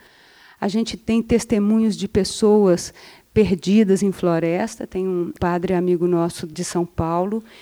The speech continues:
que ficou três dias perdido numa floresta, com chuva, se alimentando só de sua urina. E temos relatos nos livros de várias situações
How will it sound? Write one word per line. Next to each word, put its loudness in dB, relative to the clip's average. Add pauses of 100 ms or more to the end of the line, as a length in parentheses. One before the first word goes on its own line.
(260)
que -10
ficou -6
três -2
dias -4
perdido -4
numa -2
floresta, -6 (320)
com -2
chuva, -2 (380)
se -2
alimentando 2
só -4
de -6
sua -2
urina. 0 (340)
E 2
temos 6
relatos 0
nos -4
livros 0
de -4
várias -2
situações -2